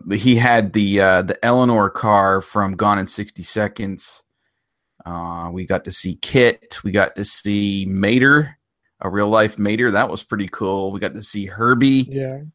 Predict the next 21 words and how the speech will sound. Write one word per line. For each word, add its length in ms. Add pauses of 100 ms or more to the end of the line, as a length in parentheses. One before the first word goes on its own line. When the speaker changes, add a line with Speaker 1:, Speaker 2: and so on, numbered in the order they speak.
(340)
Speaker 1:
We 80
got 180
to 40
see 160
the 160
eighty-nine 480
Batmobile. 1200
We 100
got 200
to 100
see 540
a 260
General 800 (800)
just 240
starting 440
to, 360
uh, 100
come 280
together, 520 (160)
General 320
Lee. 300